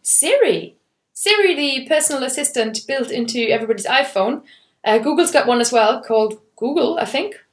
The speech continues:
It's called OK Google, <laughs> isn't it? Or they say OK Google. Um, you can switch this, you can switch the system of Siri into lots and lots of different languages.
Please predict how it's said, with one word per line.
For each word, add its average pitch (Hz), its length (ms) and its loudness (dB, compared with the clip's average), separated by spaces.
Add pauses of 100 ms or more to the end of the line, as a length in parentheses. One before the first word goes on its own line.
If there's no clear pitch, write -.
It's - 80 -16
called 233 180 0
OK 240 260 2
Google, 240 300 0
<laughs> 240 60 2
isn't 240 180 0
it? 277 60 4
Or 240 60 4
they 269 100 2
say 240 240 2
OK 240 260 2
Google. 233 400 -2 (480)
Um, 240 460 2
you 262 120 -4
can 330 140 -4
switch - 340 -2
this, - 440 -6 (300)
you 233 140 -8
can 277 120 -6
switch 339 260 -2
the 403 80 -4
system 302 480 0
of 214 100 -4
Siri 202 340 2
into 214 460 -2
lots 240 540 0
and 220 160 0
lots 208 240 2
of 196 100 -6
different 185 300 -4
languages. 175 640 -2